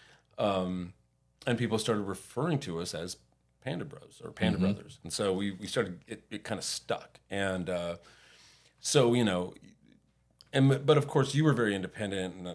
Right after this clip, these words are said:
Speaker 1: and, and I was sort of doing my own thing too. And you were really getting into the films,
Speaker 2: Mm-hmm.
Speaker 1: um, and doing these, we did this film called Timegate and we did this film, also very nuclear angst.
Speaker 2: Yeah. Walker,
Speaker 1: Um,
Speaker 2: Walker two thousand.
Speaker 1: Walker, it
Speaker 2: End
Speaker 1: was
Speaker 2: of
Speaker 1: a,
Speaker 2: the, another end of the world
Speaker 1: another,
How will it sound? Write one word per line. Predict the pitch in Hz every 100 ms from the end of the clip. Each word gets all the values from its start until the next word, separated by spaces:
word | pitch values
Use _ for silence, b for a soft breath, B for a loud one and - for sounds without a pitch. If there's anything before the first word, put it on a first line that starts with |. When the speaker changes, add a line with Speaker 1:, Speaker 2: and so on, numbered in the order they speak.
| 85
Speaker 1:
and, | 90 87
and | - 87
I | 90 101
was | 98
sort | - 92
of | 82
doing | 95
my | 90 98
own | 98
thing | 90 87
too. | - - 101
And | 90 87
you | 95
were | 107
really | 95 90
getting | 82 87 85
into | 85
the | 80
films, | - 120 120 117 107 104 - 101
Speaker 2:
Mm-hmm. | 87 87
Speaker 1:
um, | 92 90 90 85
and | 85
doing | 92 85
these, | 82 - - -
we | 87
did | 82 82
this | -
film | - 82 80
called | - -
Timegate | - 123 120 113 110 107 104
and | 92 80
we | 82 80 - -
did | 82 78
this | 80 -
film, | - - 85 76 -
also | 92 -
very | 76 80
nuclear | 78 85 - 87 80 82
angst. | 80 73 - -
Speaker 2:
Yeah. | 92 76 87 - -
Walker, | 90 107 98
Speaker 1:
Um, | 90
Speaker 2:
Walker | 98 98
two | 95 92
thousand. | 87 78 - 113
Speaker 1:
Walker, | 110
it | 104
Speaker 2:
End | 117
Speaker 1:
was | 110
Speaker 2:
of | 92 95
Speaker 1:
a, |
Speaker 2:
the, | 104
another | 113 98
end | 95 95
of | 87
the |
world | 82 87
Speaker 1:
another, | 123